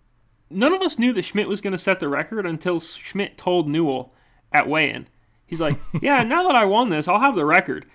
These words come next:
Speaker 1: And we were like, "Wait a minute, will he?" And
Speaker 2: <laughs>
Speaker 1: yes, he will. Uh, he was in a tie with Kobe Krieger and Randy Haynes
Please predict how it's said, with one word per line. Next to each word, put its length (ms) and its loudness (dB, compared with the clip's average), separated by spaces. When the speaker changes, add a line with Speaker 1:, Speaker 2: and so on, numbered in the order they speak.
Speaker 1:
And 320 2
we 100 4
were 100 6
like, 280 2
"Wait 180 2
a 20 2
minute, 240 -2
will 220 0
he?" 160 0
And 340 2
Speaker 2:
<laughs> 800 -16
Speaker 1:
yes, 300 0
he 120 0
will. 460 -6
Uh, 360 2
he 220 -2
was 180 -2
in 140 -2
a 80 -4
tie 720 -6
with 440 0
Kobe 360 -2
Krieger 500 -2
and 640 -2
Randy 300 -2
Haynes 580 -6